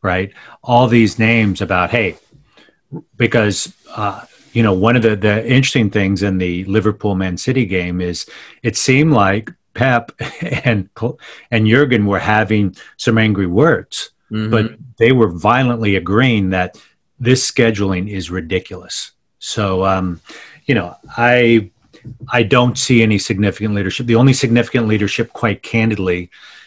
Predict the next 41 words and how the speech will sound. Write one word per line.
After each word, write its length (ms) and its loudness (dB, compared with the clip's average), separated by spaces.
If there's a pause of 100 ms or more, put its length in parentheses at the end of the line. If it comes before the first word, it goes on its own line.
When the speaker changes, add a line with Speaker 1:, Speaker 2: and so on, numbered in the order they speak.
(240)
Speaker 1:
is 180 -4
gonna 180 0
have 220 -2
to 80 -8
come 260 -2
from 180 -4
someone 280 -2
like 240 -4
a 20 -4
Ronaldo, 640 -6 (480)
because 400 -6
that's 280 -4
the 140 0
Speaker 2:
From 160 0
the 60 4
Speaker 1:
only 160 2
Speaker 2:
players 260 2
themselves, 680 -2
you 120 -8
think? 360 -4
Speaker 1:
Absolutely, 580 0
but 120 0
that's 240 0
what 100 2
ha-, 200 -2 (140)
that's 300 -2
what's 200 0
happened 360 0
in 120 2
the, 160 -2
in 160 0
the 200 0
N 120 0
B 160 2
A, 320 -4 (280)
right? 300 -4 (480)
And 240 -2
people 300 2
are 20 0
gonna 200 2
listen. 380 -6